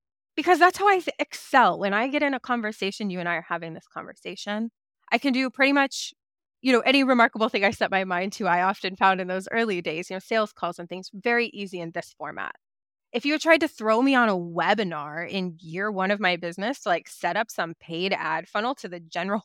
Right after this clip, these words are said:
<laughs> public so I could be devoured by internet comments, like, I wouldn't be here. I wouldn't have a, I wouldn't have a business. I started with conversation, and then I love to write. So I could write really, really easy. And then I started teaching in private communities.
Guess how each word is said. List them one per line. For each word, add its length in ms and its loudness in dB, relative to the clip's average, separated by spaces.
<laughs> 140 -16
public 400 -2
so 140 2
I 100 8
could 140 2
be 120 0
devoured 540 4
by 200 6
internet 460 0
comments, 420 0
like, 160 -2
I 100 2
wouldn't 320 0
be 140 -10
here. 120 -8
I 80 -6
wouldn't 200 -4
have 140 0
a, 80 -4
I 60 -12
wouldn't 180 -8
have 80 -4
a 40 -14
business. 240 -2
I 80 2
started 200 -2
with 80 -8
conversation, 680 -4
and 220 2
then 400 4
I 80 -2
love 240 -4
to 140 -14
write. 300 -6
So 160 -14
I 80 -12
could 280 -16
write 340 2
really, 400 -8
really 300 -6
easy. 500 -8
And 180 0
then 180 4
I 80 2
started 400 -4
teaching 680 -4
in 160 -2
private 500 -2
communities. 800 -6